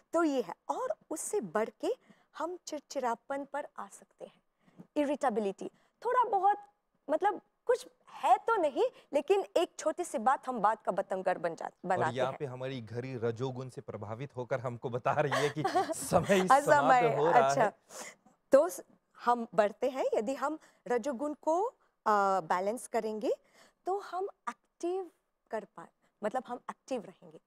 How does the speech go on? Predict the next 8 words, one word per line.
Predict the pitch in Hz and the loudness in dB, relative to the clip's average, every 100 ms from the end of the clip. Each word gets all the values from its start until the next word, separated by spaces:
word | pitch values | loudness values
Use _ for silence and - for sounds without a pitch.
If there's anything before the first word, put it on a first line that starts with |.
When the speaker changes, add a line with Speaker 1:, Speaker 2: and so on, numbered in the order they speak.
| - | -6
Speaker 1:
अब | 320 - | -6 -6
सत्व | - - 302 214 | -10 -8 -4 -6
गुण, | 175 165 _ _ - | -6 -14 _ _ -10
जब | 269 302 - | -6 -6 -8
हम | 285 254 | -16 -16
ध्यान | - 185 180 175 | -16 -12 -10 -10
करते | 180 175 - - | -12 -16 -14 -16
हैं, | 165 | -16